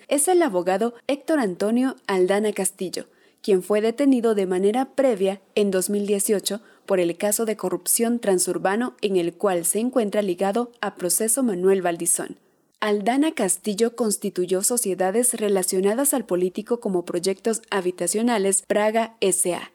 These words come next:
empresa que registraba una de sus mansiones, Gemeval S A, Riedel Group S A, Inmobiliaria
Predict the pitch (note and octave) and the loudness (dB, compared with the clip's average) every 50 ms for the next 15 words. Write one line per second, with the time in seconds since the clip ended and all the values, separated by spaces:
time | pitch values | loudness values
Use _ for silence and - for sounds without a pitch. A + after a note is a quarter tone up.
0 | _ - - F#3+ F#3 F#3 F3+ - A3 A3 A3+ G#3 - - F3+ F#3+ - _ - A3+ | _ -2 0 0 0 0 0 0 2 2 2 2 0 -2 -4 -6 -8 _ -2 -2
1 | G3+ - G3 G3 - A3 G#3 - - - A#3+ B3+ C4+ C#4+ C#4+ - - _ - C#4+ | 0 0 -2 -4 -2 -4 -4 -2 -2 0 0 0 0 0 -2 -4 -6 _ 0 2
2 | D4 D4 D#4+ D#4+ D#4 C#4 A#3 A#3 G#3 F#3+ F#3 F3 E3+ E3+ E3+ - F#3 C3 - - | 4 4 4 4 2 0 0 0 -2 0 0 0 0 0 0 -2 -2 -2 -4 -4
3 | - - - - _ _ _ _ - - - G3 F3+ F3+ F3 F3 F#3 F#3+ F#3+ G#3 | -4 -6 -6 -6 _ _ _ _ -8 -2 0 0 2 2 0 2 2 0 0 0
4 | A#3+ A#3+ - - G3+ G3 F#3 F#3 - G3 F3 F3 E3+ - - _ _ _ - G#3+ | 0 -2 -2 0 2 2 2 2 2 0 0 -2 -2 -8 -14 _ _ _ -2 0
5 | A#3 C4 B3+ A#3 F#3+ F#3+ F#3 F#3 G3+ - _ - - F#3 A3 G#3+ C#4 D#4 D4+ - | 2 4 4 2 2 2 0 0 -2 -6 _ -12 -6 -4 0 2 2 0 0 -4
6 | - _ - G3 G#3 G3 - - G3 F3+ F3 - G3 - _ - B3 A3 G#3 G3 | -12 _ -2 0 0 2 2 2 0 0 -2 -4 -8 -10 _ 0 0 2 2 2
7 | F#3 E3+ E3+ - G3+ A3+ C4 C#4+ C4+ A3+ G3 G3 G#3 G#3 G#3 A3+ | 0 0 0 -2 -2 2 2 4 4 4 4 4 2 2 0 -2